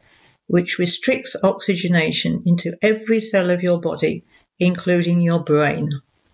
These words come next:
And if you've been breathing for a few minutes while I've been saying that,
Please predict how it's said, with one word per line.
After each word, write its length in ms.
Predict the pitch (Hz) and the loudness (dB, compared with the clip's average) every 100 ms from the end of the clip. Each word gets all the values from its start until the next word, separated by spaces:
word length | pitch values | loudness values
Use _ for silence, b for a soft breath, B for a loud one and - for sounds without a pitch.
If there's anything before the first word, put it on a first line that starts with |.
| _ _ _ _ _ _ _ _ _ _ _ _ _ - | _ _ _ _ _ _ _ _ _ _ _ _ _ -2
And 120 | 185 | 0
if 160 | 214 | 2
you've 140 | 233 220 | 0 0
been 200 | 196 175 | 0 2
breathing 460 | 185 208 214 196 | 2 2 2 0
for 160 | 175 170 | -2 -2
a 60 | 165 | 0
few 280 | - 165 | 0 0
minutes 400 | 160 160 165 - | 0 0 0 -2
while 140 | 160 156 | -2 0
I've 160 | 156 | -2
been 140 | 156 151 | -4 -6
saying 420 | - 180 165 151 | -2 0 0 -2
that, 260 | 165 - | -6 -8